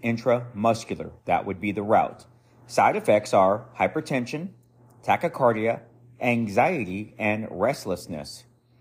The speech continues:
The interactions are that it increases the effects of other nervous system stimulants. The dose for the adult is point three milligrams and for children, point fifteen milligrams.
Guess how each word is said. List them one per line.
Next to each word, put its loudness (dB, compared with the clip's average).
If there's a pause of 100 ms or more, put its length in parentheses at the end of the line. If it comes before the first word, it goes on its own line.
(220)
The 2
interactions 0 (100)
are 4
that 2
it -2
increases -4
the -4
effects -2
of 0
other 0
nervous -2
system -4
stimulants. -4 (600)
The 0
dose 2 (460)
for 0
the 0
adult 2
is -2
point -2
three -4
milligrams -2
and -6
for -2
children, -2 (240)
point -4 (180)
fifteen -2
milligrams. -4